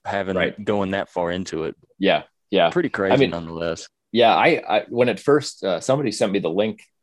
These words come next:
Speaker 2: and when it first kicked off, I was like, "Oh, great. Here we go. He's gonna be just, like, basically bad mouthing hunters and, you know, like, the whole concept surrounding, like, having to have hunting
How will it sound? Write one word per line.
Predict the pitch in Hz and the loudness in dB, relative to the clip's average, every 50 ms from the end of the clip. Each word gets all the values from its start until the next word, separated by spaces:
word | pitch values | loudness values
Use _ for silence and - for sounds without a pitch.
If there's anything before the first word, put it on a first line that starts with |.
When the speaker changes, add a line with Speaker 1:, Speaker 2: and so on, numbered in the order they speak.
| _ | _
Speaker 2:
and | - 98 92 90 85 82 82 85 | -4 -2 -2 -2 -2 -4 -4 -4
when | 90 92 | -4 -4
it | 90 - - | -4 -6 0
first | - 120 117 113 - - | 2 2 2 2 0 -2
kicked | - 110 95 - - | -2 -2 -2 0 2
off, | 98 101 95 92 - | 2 2 2 2 -2
I | 85 | -4
was | 85 82 | -4 -4
like, | 85 80 76 - 92 | -6 -8 -4 -2 0
"Oh, | 90 90 | 0 0
great. | 78 80 82 78 - - | 0 0 -2 -2 -2 -2
Here | - 87 82 | -4 -4 -4
we | 82 78 | -4 -4
go. | 76 78 - | -4 -4 -4
He's | 90 82 82 80 | -4 -6 -8 -8
gonna | - 85 80 80 | -8 -8 -8 -6
be | 78 82 82 78 78 80 78 - _ | -6 -6 -6 -4 -4 -6 -8 -8 _
just, | - 92 85 78 - - - - _ _ _ _ _ _ _ _ _ _ _ _ - | -2 -2 -2 -2 -6 -12 -16 -20 _ _ _ _ _ _ _ _ _ _ _ _ -4
like, | 95 92 - | -4 -2 0
basically | - - 95 - - 208 - | 0 0 0 0 -2 -4 -4
bad | - - 95 92 92 98 90 | -2 0 2 2 2 2 2
mouthing | 92 90 90 90 87 - 85 82 | 0 -2 -2 -2 -4 -6 -10 -8
hunters | 92 98 95 95 95 92 90 90 90 82 78 80 | -6 -4 -2 -2 0 0 -2 -2 -4 -6 -8 -10
and, | 80 76 73 76 73 _ _ _ _ _ _ | -12 -12 -12 -16 -20 _ _ _ _ _ _
you | - 95 | -6 -4
know, | 78 76 71 - - _ | -4 -4 -6 -10 -8 _
like, | 90 85 - | -6 -6 -6
the | - 87 | -6 -2
whole | 87 92 92 | 0 0 0
concept | - - - 90 87 85 - - 85 80 - - | 0 -2 -2 -2 -2 -4 -4 -4 -4 -4 -4 -8
surrounding, | - - 85 82 85 85 82 85 85 85 80 | -8 -4 -4 -2 -2 -2 -4 -6 -6 -6 -6
like, | 76 76 - | -8 -8 -4
having | - 95 92 90 87 78 | -4 -2 -2 -2 -4 -6
to | 80 | -6
have | 82 85 82 80 78 - _ _ _ _ _ _ _ _ _ _ _ _ - | -4 -2 -2 -2 -4 -6 _ _ _ _ _ _ _ _ _ _ _ _ 0
hunting | - 139 127 123 120 117 113 110 - | 2 4 4 4 2 2 0 -2 -4